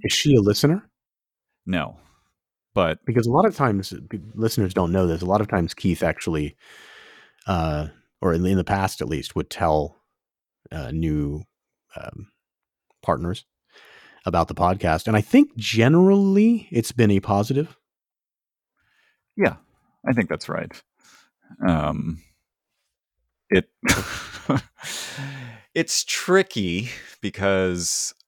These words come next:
Speaker 2: uh, almost nobody wants to have their, um, you know, dirty laundry aired out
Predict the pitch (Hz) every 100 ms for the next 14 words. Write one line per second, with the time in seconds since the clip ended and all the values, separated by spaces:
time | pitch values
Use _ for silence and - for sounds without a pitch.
0 | _ 104 90 85 - 139 139 120 - 95
1 | 104 104 92 85 82 85 - _ 90 90
2 | - - 80 85 80 76 73 76 - -
3 | _ _ _ _ _ _ 85 82 82 78
4 | 76 76 - _ _ _ _ _ _ -
5 | 50 50 - - 87 - _ _ _ _
6 | _ _ _ _ _ _ _ _ _ _
7 | _ - 82 82 92 87 82 80 82 82
8 | 76 80 80 78 78